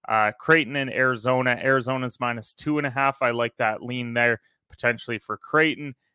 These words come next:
And Arkansas are minus one and a half versus San Diego State. This is one of these games that San Diego State needs to win, because if they're able to produce a result, it goes a long way for them in March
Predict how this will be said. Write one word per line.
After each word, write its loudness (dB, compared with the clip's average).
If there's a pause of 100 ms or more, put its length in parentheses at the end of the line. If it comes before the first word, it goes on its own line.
And -4
Arkansas 0
are 4
minus -4
one -4
and -8
a -6
half 0
versus -10
San -6
Diego -4
State. -2 (300)
This -4
is -4
one 4
of -2
these 0
games -2
that -8
San -4
Diego 0
State -4
needs -6
to -4
win, -2 (300)
because -2
if -2
they're 4
able 2
to -2
produce -6
a -6
result, -2
it -10
goes -2
a -2
long -2
way 0
for -8
them 0
in -6
March -2